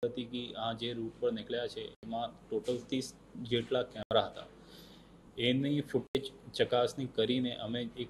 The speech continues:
lead મળી, એના આધારે અમે બે આરોપીની ધરપકડ કરવામાં આવી છે. એમાં વસીમ સમી સિકંદર રાવ અને મોહસિન ઉર્ફે બંટી પઠાણ, આ બંને આરોપીની ધરપકડ થઈ ગઈ છે. એના પાસેથી તમામ મુદ્દામાલ હતો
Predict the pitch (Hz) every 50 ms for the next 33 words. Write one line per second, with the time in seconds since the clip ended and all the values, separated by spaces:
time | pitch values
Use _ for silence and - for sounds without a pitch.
0 | - - 101 107 120 139 147 147 131 117 107 110 123 - - - - 117 110 117
1 | 123 127 127 127 123 127 120 120 123 135 131 - - 113 110 117 120 123 131 -
2 | - - - - - 120 127 143 135 127 117 117 120 120 - - 127 127 127 123
3 | 113 107 104 107 - 110 113 120 113 104 113 107 107 110 113 117 117 110 - 110
4 | 113 - - - - - 107 - - - - - - 110 113 117 117 113 107 110
5 | 104 - - 131 135 143 147 123 - - 127 120 120 113 - - - 120 123 117
6 | 117 117 - - 127 117 - - - - 113 113 110 110 104 107 101 - - 135
7 | 143 147 - - - - - - 107 107 - - 117 110 113 110 110 - 110 101
8 | - - - _ - - 113 - - 110 101 87 - - - - - - - -
9 | - - - - - - - 117 123 139 131 127 139 135 139 135 127 123 127 123
10 | - 131 131 131 - 117 110 110 - 120 117 120 113 - - - - 120 120 127
11 | 131 131 131 - - 139 - - 117 113 113 123 127 127 - 123 123 110 - 131
12 | 120 - 127 127 - - - - - - - - - 120 127 131 139 143 127 120
13 | 117 117 127 123 123 123 120 113 110 120 120 - 120 101